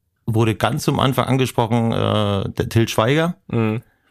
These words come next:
Speaker 1: Der hat ja auch von, äh, Sebastian Schweinsteiger, genau, äh, diese Doku gerade gemacht und das war ja mein Nachbar in Mallorca. Der hatte das schon mal angesprochen, dann wurde es wieder ein bisschen ruhiger und dann kamen mehrere Angebote rein und dann haben wir uns entschieden, das zu machen.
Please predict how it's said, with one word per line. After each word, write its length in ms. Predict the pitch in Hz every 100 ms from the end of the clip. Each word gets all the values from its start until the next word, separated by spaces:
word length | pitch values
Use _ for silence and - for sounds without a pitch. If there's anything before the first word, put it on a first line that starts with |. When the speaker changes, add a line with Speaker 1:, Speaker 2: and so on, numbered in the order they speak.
| _ -
Speaker 1:
Der 80 | 101
hat 60 | 104
ja 80 |
auch 120 | 92 98
von, 300 | - 104 98
äh, 340 | 87 98 95
Sebastian 380 | 90 85 104 110
Schweinsteiger, 760 | - - - 117 - 117 117 113
genau, 340 | 101 101 107
äh, 320 | - 101 98
diese 220 | 95 - 95
Doku 300 | 113 110 120
gerade 260 | 110 113
gemacht 340 | 104 107 117 110
und 80 |
das 140 | 98 90
war 100 | 101
ja 80 | 101
mein 120 | 101
Nachbar 240 | 117 - 123
in 60 |
Mallorca. 440 | 113 113 113 117 90 _ _ _ _ _ _ -
Der 100 | 104
hatte 140 | 117
das 100 | 127
schon 120 | -
mal 80 | 120
angesprochen, 840 | 127 127 - 123 123 135 127 127 107
dann 220 | 98 101
wurde 200 | 104 101
es 60 |
wieder 140 | - 107
ein 80 | 98
bisschen 460 | 95 104 101 101
ruhiger 640 | 98 98 151 156 147 143 131
und 180 | 107
dann 400 | 113 110 104 98
kamen 240 | - 107 104
mehrere 300 | 110 113 104
Angebote 440 | 110 107 107 92
rein 240 | 92 101 107
und 160 | 98
dann 280 | 95 92 95 -
haben 160 | 101
wir 40 | 95
uns 100 | 95
entschieden, 300 | 85 98 90
das 120 | 85
zu 80 | 80
machen. 240 | 69 76